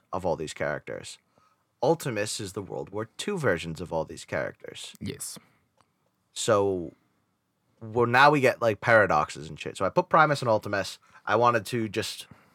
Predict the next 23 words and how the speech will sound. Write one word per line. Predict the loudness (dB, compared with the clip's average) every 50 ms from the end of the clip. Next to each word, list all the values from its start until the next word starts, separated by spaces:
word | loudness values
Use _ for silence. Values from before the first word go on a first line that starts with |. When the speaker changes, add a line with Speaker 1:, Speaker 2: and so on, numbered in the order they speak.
| _ _ _ 0
Speaker 1:
clarify | 4 6 8 8 8 8 6 6 6 6
that | 6 6 6 6 4 4 4 4
up | 2 2 2 2
front, | 2 2 2 2 2 -4 _ _ _ _ _ _ _ _ _ _ _ _ _ _ _ _ _ _ _ -10
that | -6 -4 -4 -4 -2 -2
that's | -2 -2 -2 -4
a | -8
thing, | -4 -4 -4 -2 -4 -6 -10 -10
because | -10 -8 -8 -8 -8 -10 -12 _ -6
it | -6 -4 0 2
actually | 2 2 2 2 -4 -8 -6 -6 -6 -4
matters | 0 2 2 2 2 0 -2 -4 -4 -6 -8 -12 -14 -16 _ _ _ _ _ _ _ _ _ -16
weirdly. | -14 -10 -6 -4 -2 -4 -4 -6 -8 -10 -10 -12 -16 _ _ _ _ _ _ -20 -20
<laughs> | -20 -20 -20 -20 -20 _ -20 _ _ _ _ _ _ _ _ _ _ _ -18 -14 -8
Okay. | -4 -2 -2 -2 -4 -8 -10 -20 -20 -20 -20 -20 -20 _ -4
Speaker 2:
So, | 2 6 8 8 6 6 2 -6 _ _ _ _ _ _
Primus | 6 6 8 8 8 4 2 0 -2 -6 -8 -10 _ 0
goes | 2 4 4 2
to | 2 0
the | 0 0 2
timeline | 4 6 6 6 6 6 6 6 6 6 4 2
of | 2 0 0 0 0 2 0
Ultimus, | 0 0 0 -4 -10 -10 -10 -12 -12 -14 -16